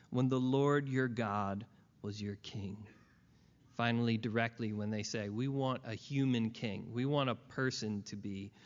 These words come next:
our king and to rule and reign over us," God says to them very directly, "I was your king." We know Saul came onto the throne, and that didn't go so well for them.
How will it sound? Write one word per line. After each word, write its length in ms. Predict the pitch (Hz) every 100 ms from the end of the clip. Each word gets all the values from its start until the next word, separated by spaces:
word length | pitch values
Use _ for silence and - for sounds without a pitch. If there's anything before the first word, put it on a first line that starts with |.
| - -
our 160 | 107 107
king 360 | - 117 110
and 80 | 107
to 80 | 107
rule 320 | 104 107 107
and 100 | 107
reign 240 | 104 107
over 260 | 104 101 95
us," 300 | 95 98 - - - - - - _
God 300 | - 120 113
says 300 | - 113 107
to 60 | 107
them 200 | 104 98
very 200 | 101 101
directly, 600 | 101 98 98 90 98 107 - - - - _ _ _ _
"I 140 | 127 139
was 180 | 113 90
your 120 | 87
king." 280 | - 87 82 - _ _ _ _ _ _ _ _ _ _ _ _ _ _ - - - - - _ _ _ _ _ _
We 80 | 151
know 180 | 156 147
Saul 340 | - 196 165
came 300 | 151 160 143
onto 200 | 127 127
the 120 | 120 120
throne, 640 | 127 113 113 131 131 -
and 500 | 117 113 110 110 110
that 200 | 113 113
didn't 220 | 113 107 104
go 180 | 104
so 240 | 101 - 101
well 240 | 98 92
for 160 | 98 101
them. 320 | 92 101